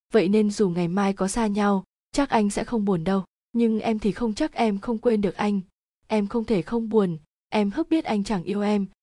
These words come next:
nhưng hức cứ nghĩ đến việc anh sẽ cưới một cô gái khác tim em lại đau lắm. Anh có biết vì sao không? Em cũng chẳng biết tại sao nữa hức,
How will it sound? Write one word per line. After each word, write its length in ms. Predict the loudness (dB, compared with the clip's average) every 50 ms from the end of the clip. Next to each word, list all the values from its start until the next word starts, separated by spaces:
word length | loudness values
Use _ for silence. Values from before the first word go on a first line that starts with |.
| _ _ -4
nhưng 180 | -2 -2 0
hức 220 | 0 -2 -2 -2 0
cứ 120 | 0 0
nghĩ 220 | 0 -2 -2 -2 0
đến 180 | 0 0 2
việc 160 | 2 0 0
anh 180 | 0 -2 -4 -4
sẽ 140 | -4 -6 -8 -4
cưới 160 | -2 -2 -2
một 120 | -2 -2 -2
cô 140 | -2 -2
gái 200 | -2 -2 -2 -2
khác 220 | -4 -6 -8 -8 -4
tim 160 | -2 -2 -2
em 200 | -2 -2 -2 -2
lại 160 | -2 -2 -2 -2
đau 160 | -2 -2 -2
lắm. 260 | -2 -2 -2 -4 -6 -10 _ _ _ _ 0
Anh 200 | 2 2 4 4
có 120 | 4 4
biết 200 | 4 4 4 4
vì 100 | 4 2
sao 260 | 2 2 0 0 0
không? 260 | 0 0 0 0 0 -2 -8 _ _ _ _
Em 260 | 0 2 2 4 2 0
cũng 220 | 0 -2 -2 0
chẳng 200 | 0 0 0 2
biết 180 | 2 2 2 2
tại 160 | 2 2 2
sao 260 | 0 0 0 2 2
nữa 140 | 2 0 0
hức, 260 | 0 2 0 0